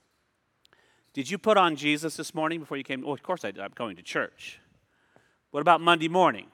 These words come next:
When you get up and you decide what you're gonna wear to work or whatever, do you say, "And now, Lord, I wanna clothe myself with you. I'm gonna open the scriptures. I've only got ten minutes, Lord, but I'm gonna open the scriptures. I'm gonna sit in your presence.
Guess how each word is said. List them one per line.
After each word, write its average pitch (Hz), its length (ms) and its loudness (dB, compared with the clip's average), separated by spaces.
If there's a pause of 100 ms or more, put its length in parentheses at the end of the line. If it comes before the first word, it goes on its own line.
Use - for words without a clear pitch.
When 139 100 -10
you 143 40 -6
get 156 140 0
up 156 240 6
and 139 80 -14
you 135 80 -10
decide 135 240 -2
what 139 160 -6
you're 139 80 -10
gonna 139 140 -6
wear 139 180 -2
to 131 80 -8
work 143 300 -4
or 139 40 -10
whatever, 139 400 0 (420)
do 147 100 -4
you 151 100 4
say, 147 300 4
"And 147 140 2
now, 170 180 12
Lord, 160 240 4
I 147 60 6
wanna 147 260 0 (180)
clothe 160 420 2
myself 147 600 -2
with 127 180 -12
you. 135 220 -4
I'm 113 100 -6
gonna 135 200 -8
open 156 300 -4
the 151 60 -8
scriptures. - 760 -12 (680)
I've 139 120 2
only 160 160 4
got 147 220 2
ten 160 260 0
minutes, 143 320 -2
Lord, 117 260 -4
but 135 120 -6
I'm 135 80 0
gonna 135 200 -4
open 156 300 -2
the 151 80 -6
scriptures. 120 580 -10 (360)
I'm 131 100 -6
gonna 135 180 -2
sit 160 260 -2
in 170 100 -2
your 160 120 -4
presence. 123 600 -8